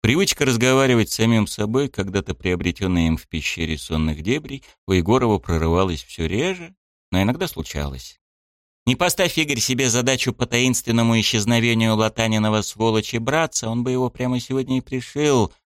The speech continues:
отправив к порядку. Арбалетный болт в сердце, и пусть потом в этом бардаке попробуют поймать того, кто в Идлибе от Бармалеев ушёл.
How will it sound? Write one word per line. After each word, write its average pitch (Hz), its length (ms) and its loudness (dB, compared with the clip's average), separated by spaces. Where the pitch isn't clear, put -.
отправив 98 680 -2
к - 140 -20
порядку. 87 760 -2
Арбалетный 160 560 2
болт 180 360 4
в - 80 -4
сердце, 82 800 -2
и 117 100 -2
пусть 220 320 0
потом 180 400 2
в 147 40 4
этом 160 280 2
бардаке 151 500 0
попробуют 131 720 2
поймать 135 460 2
того, 139 300 4
кто 135 220 0
в 123 100 4
Идлибе 135 580 2
от 117 280 -2
Бармалеев 135 960 2
ушёл. 92 540 0